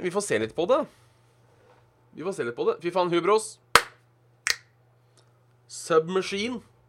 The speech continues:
Hjertelig tusen takk. Jeg skal ta en sup vann til ære for deg. Tusen hjertelig takk, Hubros. Hei, Stace. Stace.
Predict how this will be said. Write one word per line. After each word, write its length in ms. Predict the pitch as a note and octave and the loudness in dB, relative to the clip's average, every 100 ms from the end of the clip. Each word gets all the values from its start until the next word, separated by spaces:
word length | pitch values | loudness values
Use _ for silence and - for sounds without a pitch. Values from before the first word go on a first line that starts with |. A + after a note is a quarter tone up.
| _ _ _ _ - | _ _ _ _ -8
Hjertelig 300 | D3 C#3 C#3+ C#3+ | -4 -4 -6 -8
tusen 240 | C3 D3 | -6 -2
takk. 220 | F3 - _ _ _ _ _ - - _ - | -2 -2 _ _ _ _ _ -20 -20 _ -14
Jeg 100 | A#2 | -10
skal 140 | C#3 | -4
ta 80 | C#3 | -4
en 60 | C3 | -4
sup 240 | - B2+ B2 | -6 -4 -2
vann 220 | C3+ D#3+ | -2 0
til 80 | C#3+ | 0
ære 140 | B2+ | 2
for 100 | C#3+ | 2
deg. 160 | D#3 F3 - - - - - - - - - - - - - - - - - - - - _ _ _ _ _ _ _ _ _ _ _ - - | 0 -2 -12 -18 -16 -14 -14 -16 -18 -20 -20 -20 -20 -20 -20 -20 -20 -20 -20 -20 -20 -20 _ _ _ _ _ _ _ _ _ _ _ -20 -20
Tusen 160 | - A2 | -14 -4
hjertelig 240 | A2+ A2+ | -4 0
takk, 240 | A#2 G#2 A#2+ A2+ | -2 -2 -2 -2
Hubros. 340 | B2 B2+ - - _ _ _ - | -2 -4 -8 -16 _ _ _ -16
Hei, 80 | G#2+ | -12
Stace. 380 | G2+ A2 - - _ _ - | -6 -6 -8 -16 _ _ -12
Stace. 320 | - - | -12 -12